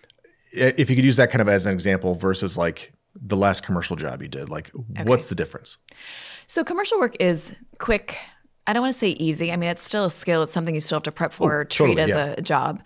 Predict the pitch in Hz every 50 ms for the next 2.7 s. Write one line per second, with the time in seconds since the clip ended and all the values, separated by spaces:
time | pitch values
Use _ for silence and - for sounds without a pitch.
0 | - - - - - - - - - - - - 208 196 185 - - - _ _
1 | _ _ _ _ - 175 160 190 175 170 175 175 170 170 196 202 185 - - 175
2 | 160 151 143 139 - 147 147 - 135 131 120 - -